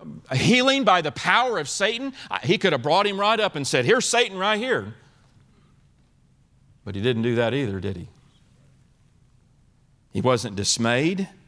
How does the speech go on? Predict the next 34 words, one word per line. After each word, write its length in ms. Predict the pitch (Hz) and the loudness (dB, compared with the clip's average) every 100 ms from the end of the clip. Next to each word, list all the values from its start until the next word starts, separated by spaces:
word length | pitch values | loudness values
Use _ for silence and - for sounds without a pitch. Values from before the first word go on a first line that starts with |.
| _ _ _ _ _ - | _ _ _ _ _ -6
He 80 | 120 | 0
didn't 200 | 139 139 | 0 2
let 180 | 139 139 | 0 0
their 120 | 120 | -4
lies 600 | 110 117 135 165 185 - | 0 2 2 2 0 0
and 80 | 107 | 0
their 80 | 101 | 0
blasphemy 720 | 101 117 160 165 180 170 196 | 0 2 2 -2 -6 -4 -2
and 100 | 143 | -2
their 80 | 104 | -4
critical 440 | - 165 170 135 | -2 0 0 -2
spirit 420 | - - 151 113 | -2 0 0 2
get 180 | 120 127 | 0 -2
to 80 | 127 | -2
him. 380 | 113 104 160 180 - _ _ _ _ _ _ _ _ _ _ _ _ _ | -2 -2 -4 -8 -14 _ _ _ _ _ _ _ _ _ _ _ _ _
He 120 | 113 | -2
didn't 180 | 123 151 | 2 2
even 180 | 156 160 | 2 2
show 260 | - 175 | 2 2
disgust 560 | 165 156 - 180 170 - | 2 0 0 0 0 -2
for 140 | 110 | -4
them. 340 | 98 90 87 90 - _ _ _ _ _ _ _ _ | -4 -4 -6 -12 -18 _ _ _ _ _ _ _ _
He 120 | 101 | -2
didn't 220 | 127 147 | 0 0
fight 380 | 131 160 165 - | -2 -2 -2 -4
with 180 | 101 - | -8 -8
them. 320 | 98 87 85 - _ _ _ _ _ _ _ _ _ _ - | -8 -10 -14 -18 _ _ _ _ _ _ _ _ _ _ -6
He 100 | 107 | 0
didn't 220 | 151 151 | 0 2
tell 220 | 175 156 | 2 2
them, 100 | 123 | 4
"I'll 140 | 139 | 2
show 300 | 208 - 233 | 2 2 2
you." 420 | 202 233 254 214 | 2 0 -2 -4